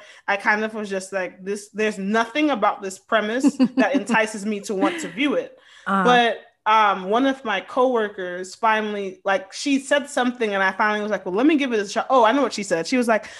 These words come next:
Speaker 1: "Lana, I'm gonna sign you up for it." And I was like,
Speaker 2: <gasps>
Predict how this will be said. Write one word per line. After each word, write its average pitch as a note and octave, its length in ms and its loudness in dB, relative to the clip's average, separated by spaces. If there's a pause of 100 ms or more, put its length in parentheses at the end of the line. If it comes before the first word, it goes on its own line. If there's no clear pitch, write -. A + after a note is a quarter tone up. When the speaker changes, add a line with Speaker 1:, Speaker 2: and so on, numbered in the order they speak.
(120)
Speaker 1:
"Lana, A3 220 4
I'm G#3 120 4
gonna A3+ 220 0
sign G3+ 320 -2
you D4+ 140 6
up - 180 0
for E3+ 300 -4
it." - 120 -12
And G3 120 -2
I A3 160 4
was G#3+ 100 2
like, A4+ 120 8
Speaker 2:
<gasps> A4+ 80 4